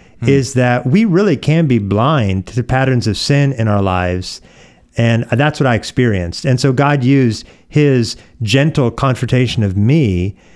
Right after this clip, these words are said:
Speaker 2: to basically help me focus on, on that particular piece of the fruit of the Holy Spirit.
Speaker 1: Hmm. Aaron, one of the chapters I enjoyed most in your book was the chapter on joy.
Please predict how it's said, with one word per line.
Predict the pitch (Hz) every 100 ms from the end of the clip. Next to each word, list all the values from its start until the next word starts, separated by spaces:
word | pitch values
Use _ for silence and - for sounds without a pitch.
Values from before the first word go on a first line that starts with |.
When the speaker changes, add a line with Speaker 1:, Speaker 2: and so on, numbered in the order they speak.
| -
Speaker 2:
to | -
basically | 110 131 190 185 120 104
help | 117 113
me | 104
focus | - 113 110 95
on, | 98 92 90 90
on | 110 107
that | 117 110
particular | 104 107 92 98 95
piece | - 104 95 90 - - -
of | 101
the | 104
fruit | - 101 95
of | 95
the | 95
Holy | 98 90
Spirit. | - 123 110 120
Speaker 1:
Hmm. | 120 107 85 - _ - - - - - _ - 139
Aaron, | 147
one | 139
of | 165
the | 143
chapters | 139 131 131 117
I | 110
enjoyed | 113 110 101
most | 104 104 -
in | 113
your | 98
book | 101 95 -
was | 92
the | 101
chapter | - 101 95 95 87
on | 76 92 87
joy. | 92 101 104 92 90